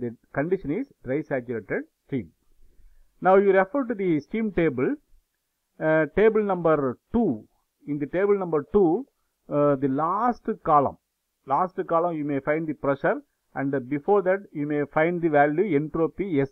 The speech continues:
G value. And move vertically in the steam table, uh, you locate the point where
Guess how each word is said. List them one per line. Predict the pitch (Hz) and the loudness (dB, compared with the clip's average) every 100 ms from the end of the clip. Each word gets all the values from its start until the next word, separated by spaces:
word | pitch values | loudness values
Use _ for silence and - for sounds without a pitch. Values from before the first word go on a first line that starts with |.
| - | -8
G | 117 202 | -8 -6
value. | 185 127 110 107 95 - - _ _ _ _ _ _ _ | -2 -2 -2 -6 -8 -12 -20 _ _ _ _ _ _ _
And | 156 170 170 | -2 0 0
move | 170 269 196 | 2 2 4
vertically | 180 220 214 214 | 2 2 2 2
in | 190 165 | 2 0
the | 156 139 120 - _ _ | 2 2 -2 -8 _ _
steam | _ 196 185 | _ -4 0
table, | 156 123 131 240 302 _ _ _ - | 2 2 0 -2 -4 _ _ _ -6
uh, | 139 147 | 0 2
you | 147 156 160 | 2 2 2
locate | 156 - 240 208 | 0 2 0 0
the | 202 | -4
point | - 175 185 208 190 | 2 2 2 0 -2
where | 156 156 151 | 2 2 2